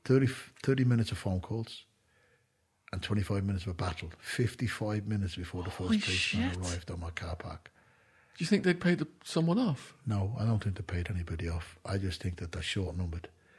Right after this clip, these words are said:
Speaker 1: They're, they're, they're, they're short of staff, right?
Speaker 2: Mm.
Speaker 1: They're closing down police stations,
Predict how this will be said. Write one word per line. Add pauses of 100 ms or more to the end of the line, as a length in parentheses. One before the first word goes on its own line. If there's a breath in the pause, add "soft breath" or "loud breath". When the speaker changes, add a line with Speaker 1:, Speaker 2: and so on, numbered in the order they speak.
(340 soft breath)
Speaker 1:
They're,
they're,
they're,
they're
short
of
staff, (480)
right?
Speaker 2:
Mm. (300 loud breath)
Speaker 1:
They're
closing
down
police
stations,